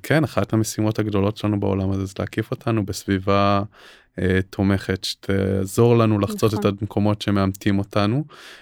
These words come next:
Speaker 1: ויש אנשים שזה בא להם יותר בקלות עם איפה שהם נולדו, ויש אנשים שהמשימה שלהם הזאת היא לעצב את הסביבה שלהם בצורה כזאת, היא, היא התעלות על תנאים הכי קשים, וזה בסופו של דבר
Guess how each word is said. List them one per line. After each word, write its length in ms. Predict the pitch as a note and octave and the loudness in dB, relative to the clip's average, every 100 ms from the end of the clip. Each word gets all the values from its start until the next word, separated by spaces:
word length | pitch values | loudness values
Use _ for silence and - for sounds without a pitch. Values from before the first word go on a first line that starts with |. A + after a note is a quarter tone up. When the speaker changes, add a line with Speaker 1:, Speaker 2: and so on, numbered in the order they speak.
| _ - | _ 0
Speaker 1:
ויש 220 | G2 - | 0 4
אנשים 280 | A2 - F#3 | 2 2 0
שזה 160 | - | 2
בא 120 | A2 A2 | 4 4
להם 180 | A2+ | 4
יותר 280 | A2 A2 B2+ | 2 2 0
בקלות 480 | B2 A#2+ A2 G#2 - | 0 -2 -2 -2 -2
עם 100 | G2+ | -2
איפה 180 | G#2 G#2+ | -2 -6
שהם 260 | - G#2 G#2 | -4 -2 0
נולדו, 440 | G2 G2 G#2 A#2+ | -2 0 0 2
ויש 240 | G#2 G2 - | 0 0 0
אנשים 360 | A2 - B2 A#2+ | -2 0 -2 -2
שהמשימה 1400 | - G#2+ G#2 G#2 - - - - _ - G2+ - A2 C3 | 0 2 2 0 -8 -18 -20 -20 _ 0 0 2 4 4
שלהם 500 | - C3 A#2 A2+ G#2+ | 4 2 4 4 2
הזאת 380 | G2 A#2 D3+ - | 2 2 0 0
היא 120 | G#2 | 0
לעצב 320 | G2 F#2 - A2 | 0 -2 -2 -4
את 120 | - | -2
הסביבה 320 | - G#2 A2+ | -4 0 0
שלהם 220 | - G#2+ | 0 -2
בצורה 300 | G#2+ - A2 | -2 -2 -2
כזאת, 400 | - G#2+ C3+ D3 | 0 -2 -2 -2
היא, 360 | - G2+ G2+ G#2 | -2 0 0 0
היא 260 | G#2 G2+ G2+ | 2 2 0
התעלות 520 | - G#2 A2 A#2+ G#2+ | 0 2 4 2 2
על 160 | G#2+ G2+ - | 0 -2 -2
תנאים 280 | G2+ G#2 B2 | 2 2 2
הכי 200 | - A2+ | -2 -4
קשים, 420 | A2+ - A#2+ A2+ | -4 -4 -2 0
וזה 180 | G2+ G#2 | 0 -2
בסופו 340 | - - A2 | -2 -4 -2
של 60 | A2 | 0
דבר 280 | G#2+ A2 | 2 2